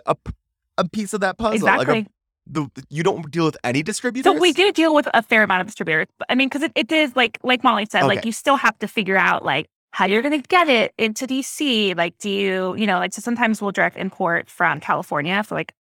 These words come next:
Speaker 2: domestic importers, which, like, we still have to figure out, like, who's gonna t-, pick up that truck, who's gonna, like, br-, schlep that container all the way across the country. And, like, generally the distributor takes care of that for us, right? So I could just email Ryder up and say, "Hey, can I get this?" And that just shows up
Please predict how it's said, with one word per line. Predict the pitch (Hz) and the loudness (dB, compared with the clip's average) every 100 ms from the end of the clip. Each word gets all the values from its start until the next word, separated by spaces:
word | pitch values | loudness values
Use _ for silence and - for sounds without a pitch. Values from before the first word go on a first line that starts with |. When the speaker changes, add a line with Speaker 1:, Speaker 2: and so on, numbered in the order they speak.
| _ | _
Speaker 2:
domestic | - 170 202 | -6 -4 -6
importers, | 208 214 214 226 233 - _ _ | -4 -2 4 4 2 -4 _ _
which, | 226 262 | 0 2
like, | 220 226 | 0 0
we | 233 | -2
still | - 247 | 2 2
have | 220 | 2
to | 220 | 0
figure | 202 196 | -2 2
out, | 185 170 | 2 2
like, | 175 - _ | -2 -6 _
who's | - 226 226 233 | -2 2 2 2
gonna | - 220 | 0 -4
t-, | 214 247 | -6 -10
pick | - 226 | -6 -2
up | 214 | 0
that | - 202 - | 0 -2 0
truck, | 202 - - | 0 0 -4
who's | 208 202 - | -4 -4 -4
gonna, | 190 | -4
like, | 185 190 - | -2 -2 -2
br-, | 196 | -4
schlep | - - 202 202 | -2 -4 -2 0
that | 202 175 | 0 -2
container | 208 196 160 160 | -4 -6 -2 0
all | 175 | 0
the | |
way | 170 | 0
across | 180 - 180 | -4 -4 -6
the | - | -8
country. | - 180 - 67 - _ _ | -10 -8 -8 -10 -12 _ _
And, | - | 0
like, | 214 196 - _ _ _ - | 0 0 -4 _ _ _ 0
generally | 294 320 240 208 | 2 4 2 0
the | 196 | -2
distributor | 208 - 220 202 185 | -4 -4 -2 0 0
takes | 214 - | -2 -6
care | - | -6
of | 190 | 0
that | 180 | -2
for | - 320 | -2 -2
us, | 233 - - | -2 -2 -2
right? | 208 - | -2 0
So | |
I | 185 | -4
could | - | -4
just | 185 | -8
email | 208 202 185 | -4 -2 -2
Ryder | 180 170 | 0 0
up | 185 | -2
and | 185 | -6
say, | 214 | -2
"Hey, | 330 254 | 0 -2
can | 240 | 0
I | 269 | 0
get | 311 294 | 2 0
this?" | 180 175 254 - | 2 0 -2 -4
And | 190 | -4
that | 175 | -2
just | 190 | -4
shows | - 190 165 | -2 -2 0
up | 170 220 | 2 2